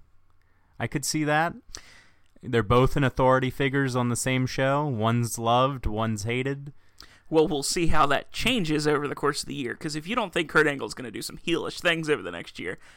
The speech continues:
Speaker 2: I don't know if you know Kurt Angle.
Speaker 1: I don't, I mean,
Speaker 2: <laughs> Although,
Speaker 1: I don't know
Speaker 2: that's
Speaker 1: if
Speaker 2: not
Speaker 1: it's
Speaker 2: how, that's not how you spell soft. <laughs>
Speaker 1: I don't know if, uh,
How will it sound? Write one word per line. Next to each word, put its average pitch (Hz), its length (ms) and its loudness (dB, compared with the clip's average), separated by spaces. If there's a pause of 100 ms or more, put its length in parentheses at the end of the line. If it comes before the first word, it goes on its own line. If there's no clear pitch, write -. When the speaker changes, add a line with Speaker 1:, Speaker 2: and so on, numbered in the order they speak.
(120)
Speaker 2:
I - 80 -4
don't 185 260 4
know 175 160 8
if 151 100 0
you 160 120 -8
know 131 120 -4
Kurt 65 200 -10
Angle. - 240 0 (320)
Speaker 1:
I 113 180 -2
don't, 127 260 -2
I 113 160 0
mean, 131 280 4 (340)
Speaker 2:
<laughs> - 360 -14
Although, 202 200 6
Speaker 1:
I - 40 10
don't 208 140 8
know 196 180 8
Speaker 2:
that's 185 200 8
Speaker 1:
if 151 60 6
Speaker 2:
not 202 120 8
Speaker 1:
it's 170 80 4
Speaker 2:
how, - 80 4 (240)
that's 339 240 -4
not 175 200 -2
how 147 80 -6
you - 160 -8
spell - 320 -6
soft. - 760 -6 (280)
<laughs> - 280 -18
Speaker 1:
I 160 100 4
don't 202 240 8
know 165 300 8
if, 135 300 0
uh, 104 400 4